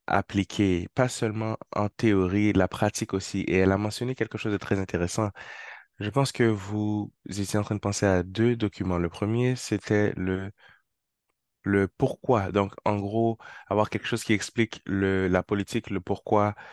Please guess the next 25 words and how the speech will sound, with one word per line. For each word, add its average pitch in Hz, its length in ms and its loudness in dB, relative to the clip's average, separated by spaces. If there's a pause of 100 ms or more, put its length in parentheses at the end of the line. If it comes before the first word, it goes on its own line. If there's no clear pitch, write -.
(220)
ce - 180 -2
qui 107 200 0
guide 110 280 4
le 104 140 2
tout. 139 300 -2
Mais 107 240 0
aussi, 175 420 0 (840)
il 107 140 2
faut 131 440 4 (1200)
le 110 120 4
comment, 113 500 2 (680)
un 101 100 2
document 107 520 0
qui 107 140 -4
parle 101 200 2
du 98 140 -8
comment. 92 400 -2 (200)
Donc, 90 260 -2
euh, 87 60 -2
comment 101 280 0
est-ce 98 140 -2
qu'on 90 100 -2
fait 95 140 -2
pour 90 160 0
approcher ? 87 500 -2